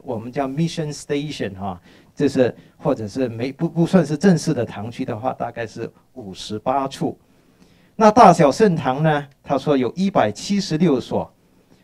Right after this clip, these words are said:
那一九四九年他开始接的时候呢，只有六所，啊，只有六所。那教育事业方面，十年前啊，他接的时候呢，只有一所。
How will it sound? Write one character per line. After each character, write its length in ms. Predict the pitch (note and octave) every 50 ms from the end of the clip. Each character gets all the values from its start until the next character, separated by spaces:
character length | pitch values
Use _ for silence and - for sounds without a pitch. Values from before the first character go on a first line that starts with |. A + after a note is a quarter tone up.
| _ _ _
那 200 | - D#3 D3 - -
一 160 | F#3+ G#3 G3+
九 160 | - D3 B2+
四 260 | A#2 - - F#3 F3
九 220 | E3 - C3 A#2+ A2+
年 260 | A2+ A2 A2 A#2 B2+
他 140 | - D3 D3+
开 240 | - - E3+ D#3+
始 180 | D#3 - - A#2
接 280 | - - D3+ D#3 D#3 D3+
的 120 | C#3+ B2
时 200 | A2+ - B2+ A#2
候 120 | A2 B2
呢， 200 | A#2+ A#2 A2 G#2 - _ _ _ _ _ -
只 180 | - A#2+ C3+
有 140 | C#3 B2 A2
六 260 | G#2+ C3 B2+ G#2+ G2+
所， 260 | F#2+ - - F2+ - - _ _ _ _ _ _ _ _ _ _ - _ -
啊， 80 | - - _ _
只 140 | - B2+ B2+
有 60 | B2
六 200 | B2+ A#2+ G#2+ G2
所。 180 | - - - - - _ _ _ _ _ _ _ _ _ - _ _ _ _ _ _ _ _ - _ _
那 140 | - G3+ G3
教 260 | G3+ C4 B3+ A#3+ A#3
育 120 | A3 G#3
事 240 | - - - A3+ A3
业 120 | G3 F3
方 220 | E3+ - G3 G3 G3+
面， 400 | G3+ G3+ G3 E3+ D#3+ D3 C3+ - -
十 380 | - - - - - D#3+ F#3 G#3+
年 320 | G3+ F#3 D#3+ D3+ D#3+ F#3
前 560 | F3 E3 - - C3 B2 B2+ C3 D3+ E3 E3 - - -
啊， 320 | C3 B2+ B2+ B2+ C3 B2+ - -
他 280 | - - C#3+ C#3 C#3+ C#3+
接 260 | C#3 - F3 F3+ F3
的 100 | C#3+ B2+
时 160 | A2+ - B2
候 160 | G#2+ B2 B2
呢， 200 | A#2+ A#2 A2 G2+ - _ _ _
只 200 | - - D3+ D3+
有 140 | C#3 A#2 A2+
一 160 | D#3+ D3+ C3 A#2+
所。 340 | - - - F2+ - -